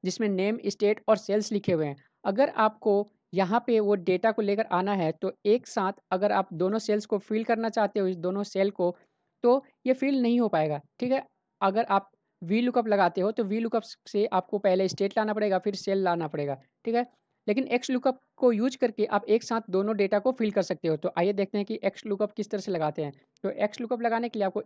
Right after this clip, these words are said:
equal to लिखना है और equal to लिखने के बाद आपको एक्सएल लिखकर टैब बटन को प्रेस कर देना है। उसके बाद ये पूछेगा लुकअप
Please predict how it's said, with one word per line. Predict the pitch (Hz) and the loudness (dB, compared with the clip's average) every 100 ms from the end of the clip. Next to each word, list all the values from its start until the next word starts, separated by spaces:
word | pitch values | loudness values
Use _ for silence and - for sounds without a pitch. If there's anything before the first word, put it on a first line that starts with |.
| - | -8
equal | - 220 226 | -2 0 0
to | |
लिखना | 240 220 247 | -4 -4 -2
है | 196 | -2
और | 190 190 | 0 0
equal | 202 - 233 | 0 -2 -2
to | 240 | 0
लिखने | 226 226 233 | -2 -2 0
के | |
बाद | 220 208 | 0 0
आपको | 196 226 | -2 -2
एक्सएल | 196 202 - 233 247 | -2 -4 -4 -4 -2
लिखकर | 233 240 208 202 - | -2 0 0 0 2
टैब | 196 | 2
बटन | 202 208 220 | 2 -2 -2
को | 247 | -2
प्रेस | 214 196 | 0 -2
कर | - | -2
देना | 156 151 | -4 -2
है। | 147 135 - _ _ _ _ _ | -4 -8 -12 _ _ _ _ _
उसके | 208 277 | -2 2
बाद | 262 254 | 2 2
ये | 262 | 0
पूछेगा | 262 - 254 | -4 0 2
लुकअप | 233 214 240 254 | 2 2 2 0